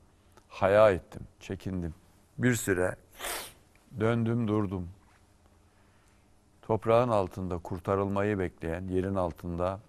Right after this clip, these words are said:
bir buçuk kilometre altında, iki kilometre altında kurtarılmayı bekleyen, endişeyle bakan gözler, asık yüzler,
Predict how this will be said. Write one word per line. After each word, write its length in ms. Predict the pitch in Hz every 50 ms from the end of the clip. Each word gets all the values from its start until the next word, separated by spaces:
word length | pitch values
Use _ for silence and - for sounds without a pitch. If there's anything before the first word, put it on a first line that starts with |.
| - -
bir 200 | 98 98 98 92
buçuk 400 | 90 90 - - 90 85 _ -
kilometre 640 | - - 104 95 90 87 85 87 95 95 - - 85 87
altında, 600 | 82 85 80 80 - - 82 80 80 82 87 90
iki 240 | 90 - - 104
kilometre 640 | 95 - 98 92 90 87 87 90 92 92 - 82 80
altında 680 | 80 80 78 76 73 - 85 82 82 82 90 101 110 120 - _ _ _ - _ _ - _ _ _ _ _ _ _ _ _ _ -
kurtarılmayı 800 | - - 110 101 - 113 98 95 98 101 95 95 95 98 101 98
bekleyen, 580 | 92 90 85 - - 85 85 85 90 101 101 101 - -
endişeyle 760 | 104 101 98 95 92 90 87 - - 95 95 95 90 87 87
bakan 480 | 90 92 - - 101 95 95 98 107
gözler, 720 | 101 104 98 92 90 80 82 92 95 98 95 - - - - - _ _ _ _ _ _ _ _ _ _ _ _ _ _ _ _ _ _ _ _ _ _ _ _ _ _ _ _ _ - _ _ _ _ - _ _ _ _ _ _ _ _ _ _ _ _ _ _ _ _ -
asık 420 | - 131 - - 131 123 - -
yüzler, 880 | 107 110 117 104 101 101 - - 92 82 85 - - - - - -